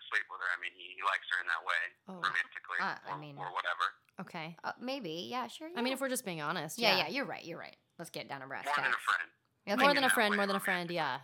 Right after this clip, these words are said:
Speaker 2: yeah.
Speaker 3: Yeah, you're right, you're right.
Speaker 1: Um, well, I would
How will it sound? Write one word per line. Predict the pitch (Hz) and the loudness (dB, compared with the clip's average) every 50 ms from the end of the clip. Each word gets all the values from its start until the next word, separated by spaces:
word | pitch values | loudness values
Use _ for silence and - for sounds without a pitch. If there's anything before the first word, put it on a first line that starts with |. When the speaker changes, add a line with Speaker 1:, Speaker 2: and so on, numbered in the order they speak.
| - _ | -10 _
Speaker 2:
yeah. | _ 185 | _ 0
Speaker 3:
Yeah, | 175 156 160 | 0 2 2
you're | 196 190 160 | 2 0 0
right, | 127 - - | -4 -8 -10
you're | - 160 147 | -12 -12 -10
right. | 120 80 - _ _ _ _ _ _ _ _ _ _ _ _ _ _ _ _ _ _ _ _ _ _ - _ _ _ _ - - - - - - - - - - _ _ _ _ | -12 -14 -16 _ _ _ _ _ _ _ _ _ _ _ _ _ _ _ _ _ _ _ _ _ _ -20 _ _ _ _ -20 -20 -20 -20 -20 -20 -20 -20 -20 -20 _ _ _ _
Speaker 1:
Um, | 127 143 156 160 160 165 160 156 - _ _ _ _ _ _ _ _ _ _ _ _ _ - | 4 4 6 4 2 2 0 -4 -16 _ _ _ _ _ _ _ _ _ _ _ _ _ 0
well, | 156 165 175 160 - | 2 2 2 2 2
I | - 139 160 180 | 2 2 2 2
would | 208 208 | 0 -4